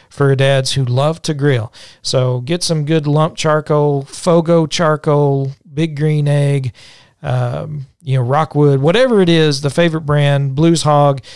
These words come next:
You know, there's lots of, uh, some charcoals out there that you can get. You know, our preference is, is Fogo. Uh, again,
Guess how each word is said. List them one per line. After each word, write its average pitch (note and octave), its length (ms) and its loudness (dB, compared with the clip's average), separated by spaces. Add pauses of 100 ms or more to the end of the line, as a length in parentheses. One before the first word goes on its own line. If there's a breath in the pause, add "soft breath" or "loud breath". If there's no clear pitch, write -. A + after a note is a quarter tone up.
(200 loud breath)
You D3+ 100 -2
know, D3+ 60 2
there's D3 160 0
lots E3 320 0
of, C3+ 480 -2
uh, D3 300 -6
some C#3+ 220 -4
charcoals C#3 480 -2
out C3 180 -2
there C#3 200 0
that C3 120 -4
you C#3 160 -4
can C3+ 160 0
get. C3+ 300 -2 (260 loud breath)
You C3+ 160 -2
know, C3 160 0
our C#3+ 160 0
preference D3+ 500 -2
is, C3+ 460 -2
is B2+ 500 -6
Fogo. F3+ 680 2 (120)
Uh, C#3 220 -4
again, D#3 580 0